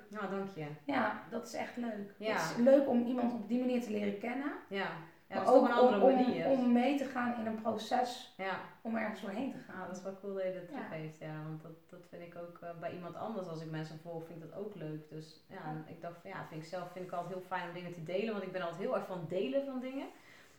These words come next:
Speaker 1: En, eh, ik merk altijd, dan ben ik, eh, in WhatsApp groepen en zo, dan ben ik allemaal dingen aan het delen en allemaal naar vriendinnen aan het sturen. Maar ik dacht op een gegeven moment van, ja, maar dat kan ik ook gewoon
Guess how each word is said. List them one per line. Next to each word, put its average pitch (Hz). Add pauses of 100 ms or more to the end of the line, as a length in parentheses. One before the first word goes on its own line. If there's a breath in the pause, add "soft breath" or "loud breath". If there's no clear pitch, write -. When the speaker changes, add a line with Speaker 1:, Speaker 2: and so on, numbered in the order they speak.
(140)
Speaker 1:
En, 185
eh, 165
ik 170
merk 170
altijd, 165
dan 160
ben 156
ik, 156
eh, 151
in 156
WhatsApp 160
groepen 156
en 156
zo, 160
dan 156
ben 190
ik -
allemaal 202
dingen 208
aan 208
het 214
delen 214
en 202
allemaal 214
naar 208
vriendinnen 208
aan 202
het 202
sturen. 233
Maar 254
ik -
dacht 269
op -
een 247
gegeven 226
moment 277
van, 190
ja, 180
maar 185
dat -
kan 285
ik 294
ook 302
gewoon 262